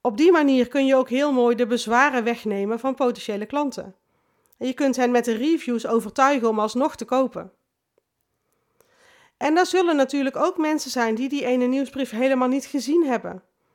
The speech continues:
Die dus nog helemaal niet van dat product gehoord hebben. Ook hen bereik je dan als je meerdere nieuwsbrieven gaat sturen. Wat doe jij als jij een nieuw product lanceert? Of als je een nieuw merk toevoegt aan je webwinkel bijvoorbeeld?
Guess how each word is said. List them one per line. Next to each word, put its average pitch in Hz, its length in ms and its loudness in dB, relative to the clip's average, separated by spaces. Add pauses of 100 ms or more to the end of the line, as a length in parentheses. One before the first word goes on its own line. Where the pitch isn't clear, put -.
(140)
Die 247 200 -6
dus 277 200 -2
nog 269 140 0
helemaal 254 460 2
niet 302 280 0
van 247 160 -2
dat 240 140 -2
product 247 300 -2
gehoord 269 440 0
hebben. 196 360 -10 (1000)
Ook 339 220 2
hen 254 300 0
bereik 240 380 0
je 254 120 -6
dan 220 220 0
als 285 200 -4
je 262 100 0
meerdere 254 380 0
nieuwsbrieven 247 540 -4
gaat 196 200 -10
sturen. 185 480 -12 (2750)
Wat 294 260 2
doe 330 120 8
jij 285 280 6
als 269 140 0
jij 247 200 4
een 247 80 4
nieuw 269 120 2
product 254 360 -4
lanceert? 208 680 -6 (340)
Of 233 260 -2
als 220 220 -4
je 226 120 -2
een 226 200 -2
nieuw 254 160 2
merk 269 360 0
toevoegt 320 440 0
aan 277 160 0
je 269 60 -2
webwinkel 262 460 -4
bijvoorbeeld? 190 580 -10